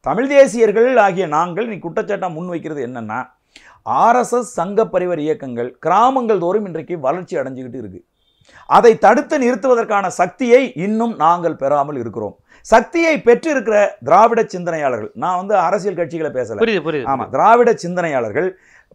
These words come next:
Speaker 1: பொதுவுடைமை சிந்தனையாளர்கள், இன்னும் வந்து, ஆ,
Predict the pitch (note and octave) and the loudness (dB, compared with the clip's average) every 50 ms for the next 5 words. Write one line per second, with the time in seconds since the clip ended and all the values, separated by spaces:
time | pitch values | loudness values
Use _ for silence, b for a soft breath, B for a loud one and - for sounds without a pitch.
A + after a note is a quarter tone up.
0 | _ F#3+ B3 D#4+ F#4 F#4+ F#4+ F4+ F4+ E4+ C4+ - A#3+ A3 G#3 G3 F3 D#3 C#3+ C3+ | _ 4 4 6 6 6 6 6 4 2 0 0 -4 -4 -4 -2 -2 -2 -2 -2
1 | B2 A2+ G#2 G2+ C#3+ G3 A3+ A3 - - _ _ _ _ _ _ _ _ _ _ | -2 -4 -2 -2 -2 -2 -2 -2 -6 -10 _ _ _ _ _ _ _ _ _ _
2 | _ F#3 A#3+ D#4 F4 E4+ D#4 C#4+ C#4+ D4+ D4 C#4+ C4 A#3 A3 F3+ F#3 G3 | _ -4 0 2 2 2 2 2 0 2 2 4 4 4 4 4 2 2